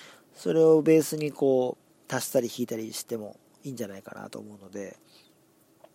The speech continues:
あのー、現地に行かなきゃわからないことが山ほどあるので、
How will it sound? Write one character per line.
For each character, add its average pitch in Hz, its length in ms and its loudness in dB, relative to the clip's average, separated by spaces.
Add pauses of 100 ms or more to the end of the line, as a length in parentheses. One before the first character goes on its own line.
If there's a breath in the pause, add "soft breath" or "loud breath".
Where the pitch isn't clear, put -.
(520)
あ 113 100 -10
の 98 480 -18 (220)
ー、 247 180 2
現 277 100 -6
地 143 80 -4
に 131 80 -6
行 113 80 -8
か 139 100 4
な 143 80 4
き 127 120 4
ゃ 110 60 0
わ 120 100 -2
か 156 100 4
ら 151 100 4
な 139 100 0
い 123 40 -2
こ 117 120 -6
と 104 80 -10
が 104 260 -12 (100)
山 147 200 -2
ほ 131 120 -4
ど 110 80 0
あ 107 80 -2
る 107 80 -4
の 92 100 -14
で、 98 300 -12